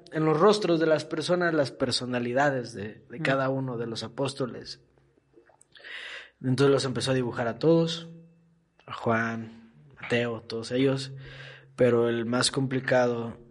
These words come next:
Speaker 1: era el de dibujar a
Speaker 2: A Judas.
Speaker 1: a Judas,
Speaker 2: Iscariote.
Speaker 1: que era la,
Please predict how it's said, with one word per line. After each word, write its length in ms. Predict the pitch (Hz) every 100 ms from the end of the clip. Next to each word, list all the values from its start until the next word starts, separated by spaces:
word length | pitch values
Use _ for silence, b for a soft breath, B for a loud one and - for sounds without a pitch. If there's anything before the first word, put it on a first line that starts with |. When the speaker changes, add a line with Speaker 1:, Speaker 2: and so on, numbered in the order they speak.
| -
Speaker 1:
era 280 | 123 120 117
el 100 | 117
de 500 | 110 107 92 - - _ _ - -
dibujar 420 | 120 113 131 120
a 300 | 113 104 101 -
Speaker 2:
A 80 | 151
Judas. 520 | 139 196 185 165 - -
Speaker 1:
a 40 |
Judas, 720 | - - 139 131 113 - - - -
Speaker 2:
Iscariote. 400 | 151 143 143 170
Speaker 1:
que 60 | 160
era 220 | 143 131
la, 500 | 127 123 117 - -